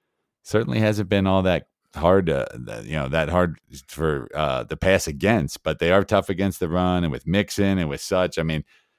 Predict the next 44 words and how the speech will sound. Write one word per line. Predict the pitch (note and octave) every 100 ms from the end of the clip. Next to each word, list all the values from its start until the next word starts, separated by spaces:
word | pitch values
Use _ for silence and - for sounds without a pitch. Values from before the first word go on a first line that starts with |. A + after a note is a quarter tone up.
| _ _ _ _ -
this | A2+
is | B2+
no | C3 C3
longer | B2 C3 A#2 A2 G#2+
the | F#2+
Bengal | G#2+ A2 G#2
offense | G2 G#2 -
we | F#2
expected, | - - A#2 A#2 - D#2+
but | F#2 F2 -
definitely | G#2 G2 G#2 F#2+
I |
think | - F2 -
Higgins | F#2+ F2+ E2
and | D2+
Chase | - F2 E2 C#2+
are |
still | - - E2+ C#2+
in | B1
play. | B1 A#1+
There's | C2 D2
no | F2
way | E2 D2+
you're | B1+
sitting | - F2 D#2
these | C2+ B1+
guys | C2 C2 B1+
in | B1+
redraft, | C2 D2 - A#1+ C2+
and | D2
if | C2+
you | C#2
do, | F2 E2
you're | D2
just | C2 C2 -
stupid. | - E2+ D2+ -
I | C2+
mean, | D2
some | D#2 G2
of |
these | F2
guys | D#2 E2+ D2+
that |
were | D2